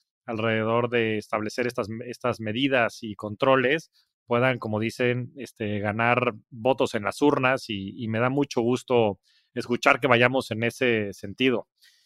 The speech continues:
Quería pasar, ya se nos está acabando el tiempo desafortunadamente, pero quería pasar ahora a la parte de preguntas rápidas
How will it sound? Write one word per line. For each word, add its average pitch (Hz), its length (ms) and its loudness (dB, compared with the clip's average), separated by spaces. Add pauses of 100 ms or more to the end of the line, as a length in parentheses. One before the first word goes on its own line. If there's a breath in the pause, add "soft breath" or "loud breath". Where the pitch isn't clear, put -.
Quería 165 260 6
pasar, 180 480 6
ya 165 140 6
se 185 80 0
nos 160 120 2
está 151 120 6
acabando 143 280 6
el 127 80 2
tiempo 147 260 2
desafortunadamente, 120 1120 2 (540)
pero 131 200 4
quería 143 200 6
pasar 156 300 6
ahora 139 560 8
a 117 280 2
la 117 160 0
parte 147 240 2
de 143 100 4
preguntas 117 920 2
rápidas 117 560 0